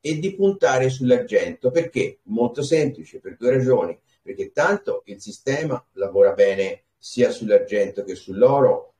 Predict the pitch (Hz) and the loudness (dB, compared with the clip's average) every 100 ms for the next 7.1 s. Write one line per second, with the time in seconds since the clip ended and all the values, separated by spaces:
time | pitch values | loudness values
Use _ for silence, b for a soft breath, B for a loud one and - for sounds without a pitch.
0 | _ 95 95 95 98 101 104 101 101 - | _ -12 -10 -8 -6 -2 4 4 4 -2
1 | - 113 113 101 90 - - _ _ _ | -6 -6 -2 0 0 -4 -12 _ _ _
2 | _ _ _ - - - 110 - 165 165 | _ _ _ -16 -16 -14 -6 0 2 4
3 | 147 139 131 131 127 127 127 123 120 123 | 2 2 0 2 4 6 4 2 -4 -2
4 | 117 107 92 87 85 82 _ _ _ - | 0 -2 -6 -6 -6 -6 _ _ _ -8
5 | 113 117 117 127 123 123 107 - 107 104 | -2 2 4 4 0 -2 -4 -4 -12 -8
6 | 104 101 101 104 95 90 - - - - | -6 -4 -6 -4 -4 -6 -10 -14 -16 -16